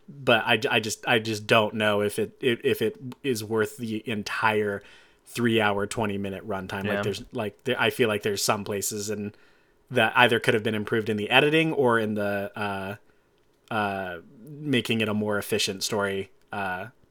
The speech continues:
Speaker 1: narratively. Yeah.
Speaker 2: Yeah, I think the set was amazing. They built everything. Everything was completely built. None of it was, and they,
Speaker 1: Mm-hmm.
Speaker 2: and they built it, like, fully, which is a lot of fun. You know what I mean? Like, they didn't
Speaker 1: Mm.
Speaker 2: like,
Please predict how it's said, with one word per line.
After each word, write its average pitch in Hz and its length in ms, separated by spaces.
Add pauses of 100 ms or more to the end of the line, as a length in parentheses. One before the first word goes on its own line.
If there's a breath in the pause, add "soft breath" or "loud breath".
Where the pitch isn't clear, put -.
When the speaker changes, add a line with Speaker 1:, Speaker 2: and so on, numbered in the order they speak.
(520)
Speaker 1:
narratively. 101 580
Yeah. 113 260 (100)
Speaker 2:
Yeah, 107 360
I 113 60
think 143 400 (920)
the 123 120
set - 360
was 117 120
amazing. 104 720 (400)
They 107 140
built 117 300
everything. 101 540
Everything 110 380
was 107 140
completely 98 420
built. 98 260
None 98 180
of 98 140
it 101 120
was, 95 320 (760 loud breath)
and 120 220
they, 120 60
Speaker 1:
Mm-hmm. 120 80
Speaker 2:
and 127 80
they 123 80
built 123 300
it, 90 80
like, 95 160
fully, 101 500 (100)
which - 220
is - 340 (100)
a 110 80
lot 98 160
of 101 80
fun. 98 380
You 107 140
know 104 60
what 101 80
I 101 40
mean? 98 200
Like, 98 260 (520 soft breath)
they 113 140
didn't 120 240
Speaker 1:
Mm. - 20
Speaker 2:
like, 98 280